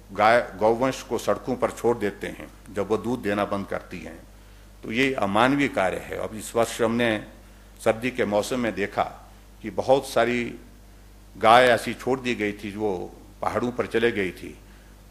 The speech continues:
और बर्फ गिरने के पश्चात उनमें से बहुत सारी बड़ी संख्या में उनकी मृत्यु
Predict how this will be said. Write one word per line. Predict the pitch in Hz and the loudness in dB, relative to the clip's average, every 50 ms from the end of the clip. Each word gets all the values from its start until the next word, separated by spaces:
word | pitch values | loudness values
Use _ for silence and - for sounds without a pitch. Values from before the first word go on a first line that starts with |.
| - - | -6 2
और | 101 104 104 101 95 92 87 82 - - - - - - - - - - - - - - - | 4 6 6 6 4 2 -4 -6 -10 -18 -20 -20 -20 -20 -20 -20 -20 -20 -20 -20 -10 0 4
बर्फ | 123 131 - - - - - | 4 4 4 4 -4 -4 -2
गिरने | - 110 107 117 127 127 | -2 -2 -2 0 -2 -2
के | 127 - 110 | -2 -2 -4
पश्चात | - - 98 - - 113 107 101 95 - - - - - - - - - - - - - - - - - - - - | -2 -4 -6 -4 2 4 4 4 4 2 -6 -18 -20 -20 -20 -20 -20 -20 -20 -20 -20 -20 -20 -20 -20 -20 -16 -8 -4
उनमें | 113 120 123 120 | -2 0 0 -2
से | - - 113 | -2 -4 -8
बहुत | 92 85 85 110 95 113 143 147 143 - - | -6 0 0 0 2 4 2 2 2 -2 -6
सारी | - - 104 101 98 95 90 - - - - - - - | -2 0 0 0 0 -4 -8 -12 -16 -18 -20 -20 -14 -10
बड़ी | 95 101 101 | -8 -8 -8
संख्या | 98 - 107 101 95 - - 113 104 | -8 -8 -8 -8 -8 -4 -2 -2 -2
में | 90 78 - - - - - - - - - - - - - - - - - - - | -2 -4 -12 -14 -16 -18 -20 -20 -20 -20 -20 -20 -20 -20 -20 -20 -20 -20 -20 -14 -8
उनकी | 107 113 110 - 131 | -8 -8 -4 -4 -6
मृत्यु | 113 110 110 - - 98 87 | -4 -4 -8 -8 -10 -14 -14